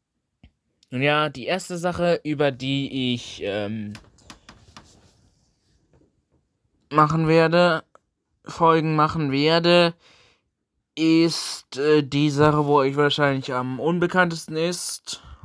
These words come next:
Also, vermute ich mal, die britische Science-Fiction-Serie und nebenbei meine Lieblingsserie,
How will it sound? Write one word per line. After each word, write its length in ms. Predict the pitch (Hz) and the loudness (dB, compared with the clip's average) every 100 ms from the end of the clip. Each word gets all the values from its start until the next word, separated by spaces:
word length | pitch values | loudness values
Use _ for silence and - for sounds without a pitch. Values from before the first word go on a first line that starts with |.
| - _ _ _ _ _ _ _ _ _ _ _ _ _ _ | -20 _ _ _ _ _ _ _ _ _ _ _ _ _ _
Also, 640 | - 139 127 139 131 123 - | 0 0 2 2 2 0 -4
vermute 380 | - 135 143 151 | -6 -4 -4 -4
ich 100 | 160 | 2
mal, 340 | 156 156 151 - - _ _ _ _ _ _ _ | 4 4 2 -6 -20 _ _ _ _ _ _ _
die 140 | 151 156 | -8 -8
britische 580 | - 190 233 226 220 202 | -2 -2 0 2 4 4
Science-Fiction-Serie 1160 | 165 143 - 185 - 190 170 170 160 170 170 - _ _ _ _ _ _ _ _ _ - | 0 -4 -6 -8 -8 -6 -2 -2 -2 -2 -2 -6 _ _ _ _ _ _ _ _ _ 2
und 280 | 175 165 | 2 2
nebenbei 580 | 165 160 151 147 143 135 123 | -4 -2 0 0 0 0 -2
meine 220 | 113 110 | -6 -6
Lieblingsserie, 920 | 123 131 151 - 139 131 131 135 | -6 -6 -8 -4 -2 -2 -2 -4